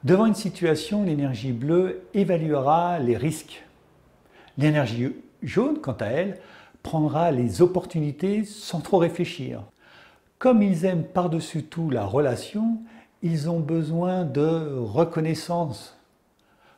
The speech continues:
Pour communiquer avec une énergie jaune, il faut prendre le temps de la relation et le mettre au centre de la discussion. Continuez, si c'est important, la discussion autour d'un bon repas, car souvent, le jaune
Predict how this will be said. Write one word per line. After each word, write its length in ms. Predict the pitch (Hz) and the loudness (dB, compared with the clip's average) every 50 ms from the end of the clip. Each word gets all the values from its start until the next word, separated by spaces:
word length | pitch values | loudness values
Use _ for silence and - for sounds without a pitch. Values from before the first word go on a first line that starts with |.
| _ _ | _ _
Pour 120 | - 160 | -6 -4
communiquer 520 | - 170 170 165 165 - - - 185 175 151 | 0 0 0 2 0 0 0 0 2 2 2
avec 280 | 127 123 120 - - | 2 0 -2 -4 -6
une 80 | 117 120 | -6 -4
énergie 460 | 127 131 131 127 110 101 123 127 123 | -4 -2 -4 -4 -6 -6 -6 -6 -6
jaune, 380 | 113 147 180 196 196 180 180 - - - | -4 -2 -2 0 0 -2 -4 -6 -8 -10
il 120 | 127 120 | -10 -10
faut 200 | - - 127 117 | -6 -6 -6 -6
prendre 520 | - - - - 156 156 151 139 117 120 | -6 -8 -6 -4 -2 -2 -2 0 -2 -2
le 160 | 117 113 107 107 | -2 -2 -4 -6
temps 320 | - - - 156 160 160 | -6 -6 -4 -4 -2 -2
de 100 | 135 117 | -2 -2
la 280 | 113 113 117 117 113 113 | -2 -4 -4 -4 -4 -4
relation 840 | 107 98 110 131 139 143 147 143 - - - 147 139 127 120 113 - - - - - - _ - | -4 -2 0 2 4 4 2 2 0 -4 -6 -4 -4 -4 -4 -6 -10 -14 -20 -20 -20 -14 _ -4
et 80 | 131 | -2
le 100 | 123 127 | -2 0
mettre 400 | 117 123 123 135 139 135 - - - - - | 0 0 0 0 0 -2 -4 -10 -16 -12 -10
au 140 | 135 117 101 | -8 -8 -8
centre 480 | - - - - 233 240 226 - - | -8 -10 -2 0 2 2 2 0 -4
de 100 | 147 131 | -4 -4
la 40 | 117 | -4
discussion. 760 | 107 113 104 98 - - - 104 - - - 90 85 80 82 - - _ _ _ _ _ _ _ _ _ _ _ _ _ _ _ _ _ - - - - - - | -4 -6 -8 -10 -12 -14 -14 -14 -14 -14 -14 -14 -14 -14 -16 -18 -20 _ _ _ _ _ _ _ _ _ _ _ _ _ _ _ _ _ -20 -20 -20 -20 -6 0
Continuez, 680 | - 220 220 220 233 220 226 240 254 262 262 254 240 | 0 2 4 4 6 6 6 6 6 6 6 4 2
si 260 | 247 - - - 165 | 2 0 -4 -6 -6
c'est 240 | - - 143 - - | -6 -6 -4 -2 0
important, 640 | 151 151 - 151 - - - 190 196 202 208 208 | 0 2 2 0 -2 0 0 2 2 2 2 2
la 160 | 190 143 127 123 | 2 2 2 2
discussion 540 | 131 135 - - 160 131 - - 185 180 | 0 -4 -8 -8 -8 -8 -6 -6 -4 -4
autour 280 | 170 160 165 175 175 160 | -4 -2 -2 0 0 0
d'un 140 | 139 135 127 | 0 0 0
bon 160 | 123 160 165 | 2 2 4
repas, 640 | 165 165 - - 139 120 117 120 - - - - _ _ _ _ _ _ _ _ _ _ | 4 2 2 2 2 2 2 0 -4 -10 -18 -20 _ _ _ _ _ _ _ _ _ _
car 160 | - 120 - - | -8 -6 -6 -6
souvent, 680 | - - 127 110 143 160 185 208 202 - - - - _ _ _ | -6 -6 -4 0 2 2 2 0 -2 -6 -14 -20 -20 _ _ _
le 180 | 127 123 131 127 | -4 -2 -2 -2
jaune 420 | 107 117 135 139 156 160 160 | 0 0 2 2 2 2 0